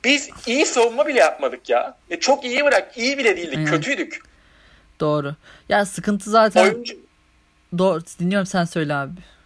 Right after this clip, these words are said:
Speaker 1: Abi oyuncu bazında değerlendirdiğin zaman mesela teker teker diyebilirsin. İşte Kawhi Leonard'dan hücumda çok şey yapmasını istedik. Savunmadaki verimliliği düştü. İşte Paul George sene boyu sakattı vesaire vesaire. Beverly şudur budur. Ama sen bir koçsun. Senin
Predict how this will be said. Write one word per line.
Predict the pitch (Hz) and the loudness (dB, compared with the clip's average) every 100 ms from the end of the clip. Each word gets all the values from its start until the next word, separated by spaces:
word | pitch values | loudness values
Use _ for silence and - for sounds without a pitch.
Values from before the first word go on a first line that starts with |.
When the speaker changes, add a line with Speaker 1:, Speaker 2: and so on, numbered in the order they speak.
| _ _ _ _ _ _ _ _ - | _ _ _ _ _ _ _ _ 0
Speaker 1:
Abi | 202 165 | 2 2
oyuncu | 160 160 202 233 | 0 0 -2 0
bazında | 247 240 226 202 | 0 0 0 4
değerlendirdiğin | 190 202 208 196 233 | 4 4 0 -4 -4
zaman | 240 151 175 | 0 0 0
mesela | 170 - 175 175 | -2 0 2 2
teker | 170 190 190 | 0 0 0
teker | 143 175 151 | 0 0 0
diyebilirsin. | 151 151 - | -2 -6 -8
İşte | 127 - | -8 -4
Kawhi | - 175 180 | 2 4 4
Leonard'dan | 185 175 185 | 0 0 0
hücumda | 160 156 170 | 0 -2 -2
çok | 175 - | -2 -2
şey | 151 | 2
yapmasını | 135 - - | 2 0 -8
istedik. | 127 131 143 | -6 -8 -8
Savunmadaki | - 151 139 135 - | 0 0 0 -4 -4
verimliliği | 143 135 135 131 | -4 -4 -6 -8
düştü. | 117 - 101 - - - - | -10 -12 -14 -14 -20 -18 -10
İşte | 143 131 | -2 -2
Paul | - 180 160 | 4 4 4
George | 131 143 - - _ _ | 0 -2 -4 -14 _ _
sene | - 190 160 | -2 0 2
boyu | 147 175 165 | 2 0 0
sakattı | 185 170 156 - | 0 2 0 0
vesaire | 160 151 143 143 | 0 2 0 0
vesaire. | 135 135 117 117 | 0 0 0 2
Beverly | 170 156 175 | 2 2 -4
şudur | - 160 160 | -6 -6 -6
budur. | - - - | -10 -12 -4
Ama | 165 208 | 0 0
sen | 226 240 240 | 0 -2 -2
bir | 233 | -4
koçsun. | 247 254 - 139 | -2 -2 -4 -8
Senin | - 160 202 - | -8 -6 -8 -10